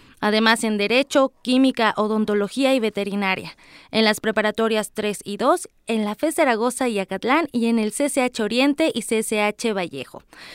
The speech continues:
Una de las principales características de los conciertos es que son breves, exclusivos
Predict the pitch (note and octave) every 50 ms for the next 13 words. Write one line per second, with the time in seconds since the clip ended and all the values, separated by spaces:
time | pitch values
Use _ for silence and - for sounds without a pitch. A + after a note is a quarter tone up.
0 | - - - C4+ D#4+ F4+ F#4 F4 D#4+ D#4+ - - B3+ B3 - B3 - - A#3+ B3+
1 | C4+ - - A#3+ A3 G#3+ - - A3 A3+ B3+ A3 - A#3+ - B3 A#3 A#3 G3+ A3
2 | G#3 G3+ G3 - - G#3+ G#3+ - A#3 A3 A3 - A3+ A#3+ - - - - G#3+ -
3 | - A#3+ G#3 - G3+ G3 G3+ G3+ A3+ B3 B3+ B3 A#3+ A#3+ A#3 - - - G#3+ -
4 | - - - - G#3+ A3 G#3 - D4 D4 C4 A#3+ A#3+ C4 -